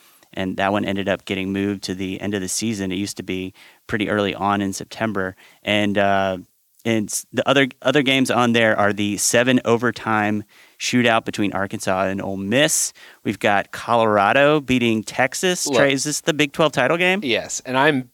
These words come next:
Speaker 2: begging you guys to not vote for that game. That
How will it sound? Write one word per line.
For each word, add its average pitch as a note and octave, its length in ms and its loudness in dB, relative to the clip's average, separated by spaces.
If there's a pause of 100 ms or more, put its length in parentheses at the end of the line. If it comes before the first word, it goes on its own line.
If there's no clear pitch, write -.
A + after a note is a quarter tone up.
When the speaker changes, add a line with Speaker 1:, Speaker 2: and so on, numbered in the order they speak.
(100)
Speaker 2:
begging B2+ 640 2 (400)
you G#2+ 160 -8
guys G2 340 0
to - 80 -8
not G2 380 -2
vote F2+ 180 -6
for - 140 -12
that D#2 200 -12
game. A2+ 200 -20 (800)
That A2+ 380 2